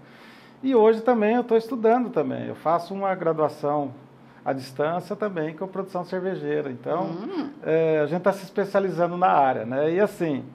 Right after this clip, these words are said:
Speaker 1: se você é interessado e quer aprender, procura a gente, a gente dá todo o suporte.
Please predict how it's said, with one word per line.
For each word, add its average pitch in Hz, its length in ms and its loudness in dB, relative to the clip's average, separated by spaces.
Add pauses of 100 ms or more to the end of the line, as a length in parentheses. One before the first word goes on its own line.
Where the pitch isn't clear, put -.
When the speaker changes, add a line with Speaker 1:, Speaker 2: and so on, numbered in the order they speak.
(420)
Speaker 1:
se - 160 4
você 254 360 0
é 185 80 6
interessado 160 800 2
e - 40 -4
quer 160 240 2
aprender, 151 840 0
procura 240 380 0
a 190 40 0
gente, 160 360 -4
a - 20 -4
gente 147 300 -6
dá 139 260 0
todo 180 220 -4
o 175 40 -12
suporte. 165 680 -4